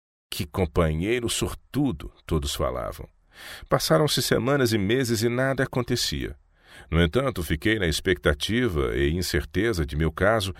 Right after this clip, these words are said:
até que finalmente recebi mais uma carta do capitão Delano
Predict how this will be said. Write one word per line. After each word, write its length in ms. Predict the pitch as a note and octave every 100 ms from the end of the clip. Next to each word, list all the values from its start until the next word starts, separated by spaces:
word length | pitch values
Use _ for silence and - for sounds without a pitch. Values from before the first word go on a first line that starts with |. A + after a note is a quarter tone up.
| - -
até 300 | B2+ - C3+
que 120 | -
finalmente 540 | F3 - D3+ G#2+ B2+ A2+
recebi 460 | A2+ - F#2 E2+
mais 420 | A#2+ A2 C#3 D#3 C#3
uma 180 | C3+
carta 440 | A#2 - C3 C3+ B2
do 80 | G#2
capitão 420 | G2 - B2+ C3
Delano 460 | B2+ F2+ A2+ B2+